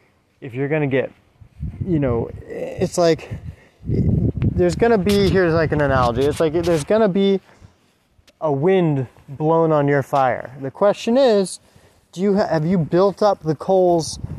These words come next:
Have you built up the fire to be a fire that when you blow on that fire, it catches that air and lights it deeper?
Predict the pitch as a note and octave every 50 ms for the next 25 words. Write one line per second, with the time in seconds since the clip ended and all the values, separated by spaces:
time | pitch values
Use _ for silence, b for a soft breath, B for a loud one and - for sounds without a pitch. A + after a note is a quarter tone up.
0 | - - D3 D#3 E3+ D#3+ C#3 C3 - F#3 G3+ G#3 - - G#3 F#3+ - - D#3 -
1 | - E3+ E3 E3+ F#3+ F#3+ F3 D#3 D3+ D3+ C#3+ b b b b b b _ - -
2 | D#3 C#3 F3 F3+ F3+ F3 F3 E3+ E3 D#3 B B B B B B - - D#3 -
3 | - E3+ E3 F3 F3 F3 E3+ D#3 D#3+ D#3 D3 - - C#3+ C3 D#3 E3 D#3+ D3+ D#3
4 | F3+ F3 C#3 A#2+ - C3 B2+ B2+ B2+ C#3+ D3 D#3 E3+ F3+ F3+ F3+ F3+ F3 F3 F3
5 | E3+ C3+ - - E3+ D#3 D#3 E3 F3 F#3 F#3+ G3 G3+ G#3 B B B B B B
6 | B _ - E3+ E3 D#3+ - - - - - - - - F#3+ G3+ - - G3+ G3
7 | E3 D#3 F#3 F3+ E3+ - - E3 D#3+ D#3 E3+ F3+ F#3+ G3+ G3+ F#3 C#3+ D3 C3+ C3
8 | C3 B2+ C3 C#3+ D#3 F3+ - - - D#3 C#3 C#3 A#2+ A#2 D3 E3+ F3+ - A3+ A3
9 | A3+ A#3+ A#3+